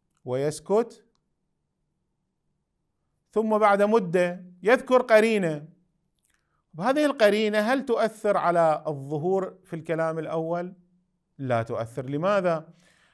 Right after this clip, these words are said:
لأنه حينما تكلم في الكلام الأول فإن ظاهر حال، في الدلالة التصديقية ظاهر حال المتكلم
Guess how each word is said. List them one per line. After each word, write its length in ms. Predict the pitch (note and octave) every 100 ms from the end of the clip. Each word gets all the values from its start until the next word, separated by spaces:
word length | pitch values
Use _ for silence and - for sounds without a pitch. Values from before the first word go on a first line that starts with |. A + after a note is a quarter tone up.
| _
لأنه 760 | C#3 C#3+ D3+ D#3+ D#3+ D3+ C#3+ C#3+
حينما 400 | D3+ D#3 D3 C#3+
تكلم 600 | D3 C#3+ D3 C#3 C#3+ C#3+
في 100 | C#3+
الكلام 520 | C3 D#3 C#3+ C#3 C#3
الأول 960 | C3+ C3+ C#3 C3+ C#3+ E3 F3+ F#3 F#3 F#3+ _ _ _ _ _ _
فإن 520 | D3 D3 D#3+ D3+ C#3+
ظاهر 540 | C#3 E3 F#3 E3+ D#3+ C#3+
حال، 280 | D3+ C#3
في 80 | A#2
الدلالة 380 | C3 C3 D#3+ F#3+
التصديقية 680 | F3+ D3 A#2+ C3 A#2+ C3+ C3
ظاهر 480 | C#3 F#3+ E3+ D#3+ C3
حال 300 | D3 C3+ C3+
المتكلم 960 | B2+ B2 C3+ - C3 B2+ D#3+ G3 G3+